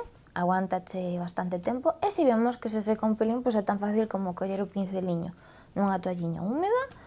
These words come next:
humedecelo ou cunha gotiña de auga, escorrer xa ben e pasalo e temos o noso produto como primeiro día, esténdese mellor, está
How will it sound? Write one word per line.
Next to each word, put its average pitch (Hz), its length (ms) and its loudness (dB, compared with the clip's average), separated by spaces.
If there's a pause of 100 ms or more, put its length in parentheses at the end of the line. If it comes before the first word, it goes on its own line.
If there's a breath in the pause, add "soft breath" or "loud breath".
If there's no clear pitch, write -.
(260 soft breath)
humedecelo 185 720 2
ou - 40 -2
cunha 190 200 2
gotiña 175 480 0
de - 160 0
auga, 180 400 4
escorrer 185 480 0
xa 175 160 0
ben 294 240 0
e 294 80 0
pasalo 226 480 2
e 208 80 4
temos 185 480 -2
o - 40 2
noso 175 360 -2
produto 170 960 0
como 180 320 2
primeiro 175 480 0
día, 240 240 6
esténdese 180 480 2
mellor, 196 480 6
está 233 320 4